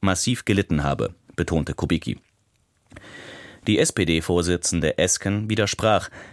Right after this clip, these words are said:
es werde in die Wirtschaftsstärke und den Wohlstand Deutschlands investiert.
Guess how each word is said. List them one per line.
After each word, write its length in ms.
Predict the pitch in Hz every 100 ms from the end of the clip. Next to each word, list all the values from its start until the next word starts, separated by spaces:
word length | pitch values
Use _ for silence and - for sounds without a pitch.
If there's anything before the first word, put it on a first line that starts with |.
| -
es 240 | 87 -
werde 280 | 92 92 92
in 180 | - 92
die 120 | 87
Wirtschaftsstärke 880 | 104 - 95 - - 95 90 117 87
und 140 | 104
den 160 | 104 104
Wohlstand 480 | 113 - 78 78
Deutschlands 420 | 71 71 - 71 65
investiert. 560 | 73 69 - 67 -